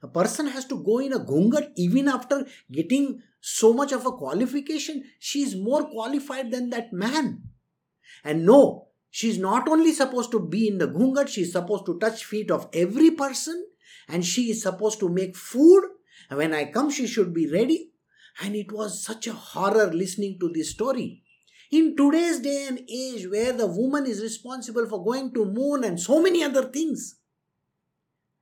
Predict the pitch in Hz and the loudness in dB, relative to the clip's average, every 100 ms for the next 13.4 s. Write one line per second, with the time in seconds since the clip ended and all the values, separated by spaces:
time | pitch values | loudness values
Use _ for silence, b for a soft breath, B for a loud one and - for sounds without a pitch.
0 | _ _ - 156 185 226 220 196 160 120 | _ _ -10 -2 2 4 4 4 2 0
1 | 107 - _ _ _ _ _ _ _ _ | -8 -16 _ _ _ _ _ _ _ _
2 | _ _ 123 185 226 202 220 185 185 156 | _ _ -4 -2 0 0 -2 -2 -4 -4
3 | 151 190 190 175 175 170 165 180 180 - | -2 0 0 -2 -4 -4 -4 -4 -6 -2
4 | 208 233 196 180 123 120 117 101 - - | 2 2 0 -4 -4 -6 -6 -8 -14 -16
5 | - _ _ _ _ _ B B B 254 | -18 _ _ _ _ _ B B B -4
6 | 269 240 285 311 247 262 208 214 202 190 | -2 0 2 2 2 0 2 2 2 4
7 | 226 202 175 139 196 320 302 240 170 254 | 4 4 0 2 4 6 6 4 4 6
8 | 285 202 180 - - 196 139 - - - | 6 6 4 0 -6 -6 -6 -8 -14 -20
9 | _ _ _ _ _ _ _ _ _ _ | _ _ _ _ _ _ _ _ _ _
10 | - _ - 359 320 - - _ _ _ | -20 _ 6 8 8 4 -8 _ _ _
11 | _ _ _ _ _ _ _ 120 240 247 | _ _ _ _ _ _ _ -2 0 0
12 | 254 190 190 160 170 175 180 151 139 131 | -4 -2 -2 0 -2 -4 -4 -2 -2 -4
13 | 127 120 107 | -8 -10 -10